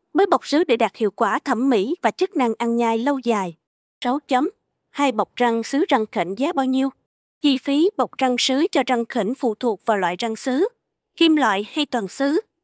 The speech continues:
và chất lượng nha khoa. Giá dao động khoảng một triệu, mười triệu Việt Nam đồng trên răng. Ngoài ra, các yếu tố như tay nghề bác sĩ công nghệ,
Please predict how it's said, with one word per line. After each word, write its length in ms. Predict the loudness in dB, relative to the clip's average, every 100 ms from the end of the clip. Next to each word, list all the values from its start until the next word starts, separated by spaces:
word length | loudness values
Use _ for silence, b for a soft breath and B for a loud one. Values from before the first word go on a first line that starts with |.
| _ _ -6
và 120 | -4
chất 240 | -2 0 2
lượng 200 | 2 0
nha 140 | -4
khoa. 400 | -2 -2 -2 -4 _ _ -2
Giá 120 | 0 2
dao 120 | 0
động 200 | 2 0 -2
khoảng 260 | -6 -2
một 140 | -2 -4 -2
triệu, 260 | -2 -2 -6 _ -2
mười 180 | 0 2
triệu 180 | 0
Việt 180 | -2 -2
Nam 220 | -4 -2
đồng 220 | -2 -2 -2
trên 160 | -4 0
răng. 240 | -2 -2 -8 _ _
Ngoài 120 | -2 0
ra, 180 | 0
các 160 | 0 0
yếu 160 | 0 0
tố 340 | 2 2 2 2
như 80 | 0
tay 200 | 0 0
nghề 200 | 0 0
bác 180 | -2 -2
sĩ 200 | -2 -2
công 280 | 0 0
nghệ, 220 | 0 -4